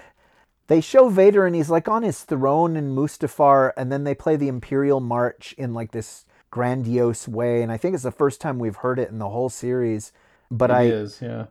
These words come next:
Speaker 1: but I didn't need it. It didn't work for me. I was disappointed. And so maybe I would cut that completely. I liked the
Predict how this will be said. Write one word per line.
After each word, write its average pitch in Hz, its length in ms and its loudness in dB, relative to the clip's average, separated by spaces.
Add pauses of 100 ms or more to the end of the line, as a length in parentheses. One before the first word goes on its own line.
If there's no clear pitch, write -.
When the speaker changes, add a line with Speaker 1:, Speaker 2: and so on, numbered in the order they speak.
Speaker 1:
but 117 320 -2
I 127 140 -4
didn't 135 340 -2
need 131 240 -4
it. 117 180 -2
It 107 200 -8
didn't 120 320 -8
work 120 240 -4
for - 160 -10
me. 107 180 -8
I 107 60 -6
was 101 140 -8
disappointed. 101 880 -10 (680)
And 113 160 -8
so 127 100 -2
maybe 131 520 0
I 120 100 0
would 123 280 -4
cut - 240 -4
that 120 200 -2
completely. 107 680 -6 (580)
I 127 80 0
liked 135 580 0
the 123 300 -2